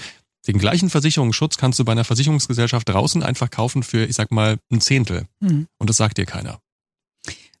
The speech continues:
Speaker 2: Welche Versicherungen sind noch Schrott? Welche kann man sich total klemmen?
Speaker 1: Auch meine Lieblingsversicherung ist zum Beispiel die Handyversicherung. Ja, also ich weiß, ich hab auch mal, ich kaufe ja auch mal das neueste Modell und ärgere mich jedes Mal, dass ich dafür so viel Geld ausgebe und hab immer Angst, dass es mir runterfällt,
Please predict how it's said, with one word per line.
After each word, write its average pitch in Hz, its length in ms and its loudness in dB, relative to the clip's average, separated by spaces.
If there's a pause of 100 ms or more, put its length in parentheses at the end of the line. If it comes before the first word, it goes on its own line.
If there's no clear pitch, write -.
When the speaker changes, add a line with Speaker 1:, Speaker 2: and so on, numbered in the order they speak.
Speaker 2:
Welche 185 240 2
Versicherungen 190 600 2
sind 165 240 0
noch 170 240 2
Schrott? - 420 -4
Welche 170 220 -2
kann 180 140 0
man 165 120 4
sich 156 120 2
total 160 340 -2
klemmen? 135 340 0 (680)
Speaker 1:
Auch - 180 0
meine 117 160 6
Lieblingsversicherung 143 800 4
ist - 360 2
zum 113 160 4
Beispiel 98 580 4
die 92 180 2
Handyversicherung. 87 960 2 (260)
Ja, 113 360 2
also 107 220 4
ich 117 140 2
weiß, 139 220 2
ich 135 100 0
hab 127 160 0
auch 131 160 0
mal, 127 220 4
ich - 100 -4
kaufe 127 220 2
ja - 60 0
auch 127 60 2
mal 131 100 4
das 113 80 2
neueste 117 280 2
Modell 113 300 4
und 113 100 2
ärgere 117 220 2
mich 110 160 2
jedes 113 240 0
Mal, 107 100 4
dass 104 120 0
ich - 60 -4
dafür 107 200 2
so 107 100 0
viel 98 80 0
Geld 95 200 0
ausgebe 135 500 0
und 107 160 0
hab 113 120 2
immer 117 200 2
Angst, 123 180 4
dass 117 80 4
es 104 60 -2
mir 113 80 6
runterfällt, 120 720 0